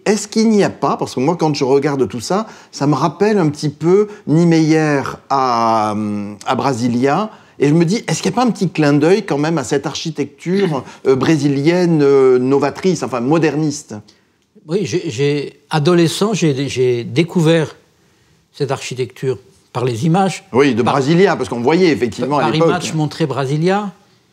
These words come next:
Speaker 2: et j'étais fasciné. Je voulais être architecte brésilien.
Speaker 1: <laughs>
Speaker 2: Et puis,
Speaker 1: Ah, vous
Speaker 2: euh,
Speaker 1: avez construit à Rio de Janeiro quand
Speaker 2: voilà.
Speaker 1: même un ensemble impressionnant.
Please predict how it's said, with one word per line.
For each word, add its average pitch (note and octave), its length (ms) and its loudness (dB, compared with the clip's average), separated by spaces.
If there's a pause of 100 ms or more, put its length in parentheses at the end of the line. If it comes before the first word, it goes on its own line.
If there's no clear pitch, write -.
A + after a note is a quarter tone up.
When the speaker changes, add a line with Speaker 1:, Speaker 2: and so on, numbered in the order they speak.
(200)
Speaker 2:
et C3 80 -10
j'étais C3 280 -6
fasciné. G#3 580 -4 (600)
Je C3 120 -8
voulais C#3+ 140 2
être C3 180 -2
architecte C3+ 420 -2
brésilien. D#3+ 420 -2 (120)
Speaker 1:
<laughs> - 1120 -8
Speaker 2:
Et D#3+ 100 2
puis, F3 440 0
Speaker 1:
Ah, B2+ 120 2
vous D3 80 2
Speaker 2:
euh, D3+ 60 4
Speaker 1:
avez C3+ 120 2
construit C#3+ 340 0
à C#3+ 80 2
Rio C#3 280 2
de B2+ 180 2
Janeiro B2 440 2
quand - 100 -2
Speaker 2:
voilà. E3 240 0
Speaker 1:
même A#2 120 -2
un A#2 40 -2
ensemble C3+ 420 0
impressionnant. G#2+ 640 -2